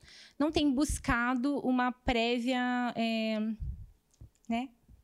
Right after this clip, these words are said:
Cami? É, uma, uma prévia experiência com C S, mas a gente procura pessoas muito apaixonadas por C S, que tenha facilidade de comunicação. Então, a gente tem requisitos bem definidos, um fit importantíssimo com a cultura da empresa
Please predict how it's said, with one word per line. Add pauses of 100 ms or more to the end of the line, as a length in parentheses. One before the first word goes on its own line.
(280)
Cami? (460)
É,
uma, (160)
uma
prévia
experiência
com
C
S,
mas
a
gente
procura
pessoas
muito
apaixonadas
por
C
S, (500)
que
tenha
facilidade
de
comunicação.
Então,
a
gente
tem
requisitos
bem
definidos, (400)
um
fit
importantíssimo
com
a
cultura
da
empresa